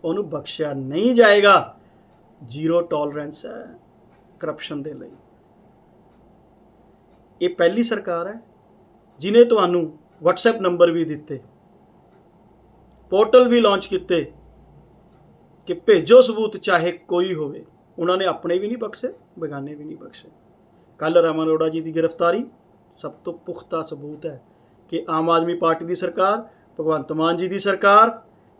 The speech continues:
ਕਰਪਸ਼ਨ ਦੇ ਡੈਡਲੀ ਅਗੇਂਸਟ ਹੈ, ਬਿਲਕੁਲ ਖਿਲਾਫ ਹੈ। ਮੈਂ ਪੰਜਾਬ ਦੇ ਲੋਕਾਂ ਨੂੰ ਵੀ ਸਜਦਾ ਕਰਦਾ। ਪਿਛਲੀਆਂ ਸਰਕਾਰਾਂ ਸਮੇਂ ਭ੍ਰਿਸ਼ਟਾਚਾਰ ਇੱਕ ਰੂਟੀਨ ਬਣ ਗਈ ਸੀ।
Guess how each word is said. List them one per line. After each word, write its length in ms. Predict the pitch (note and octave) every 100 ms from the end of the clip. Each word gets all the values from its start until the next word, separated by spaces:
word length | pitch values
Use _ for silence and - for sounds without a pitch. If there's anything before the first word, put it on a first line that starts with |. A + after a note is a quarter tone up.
| -
ਕਰਪਸ਼ਨ 540 | E3+ B2+ - - F3 D#3+
ਦੇ 120 | D#3
ਡੈਡਲੀ 600 | - - D#3+ F3 G3 F3
ਅਗੇਂਸਟ 400 | D3+ C#3+ - -
ਹੈ, 160 | - _ _ _ -
ਬਿਲਕੁਲ 420 | F#3 A#3 A#3+ A3+
ਖਿਲਾਫ 460 | - E3 D#3 C#3+ -
ਹੈ। 160 | - _ _ _ _ _ _ _ _ _ _ _ _ _ _ _ _ _ _ _ _ _ _ _ _ _ D#3
ਮੈਂ 160 | G#3+ C4+
ਪੰਜਾਬ 300 | C4 A#3+ A#3
ਦੇ 80 |
ਲੋਕਾਂ 260 | A#3+ G#3 G#3
ਨੂੰ 100 | G#3+
ਵੀ 60 | G3+
ਸਜਦਾ 320 | D#3+ C3 C#3+
ਕਰਦਾ। 340 | - - - - _ _ _ _ -
ਪਿਛਲੀਆਂ 340 | F#3+ A#3+ C#4
ਸਰਕਾਰਾਂ 440 | A#3+ A#3 G3+ F#3 G3
ਸਮੇਂ 240 | G3 G#3
ਭ੍ਰਿਸ਼ਟਾਚਾਰ 600 | G#3+ G#3 - F#3 A3 F#3
ਇੱਕ 140 | F3+ F3
ਰੂਟੀਨ 420 | E3 E3 D#3+ D#3+
ਬਣ 180 | C#3+ C3
ਗਈ 220 | - -
ਸੀ। 140 | _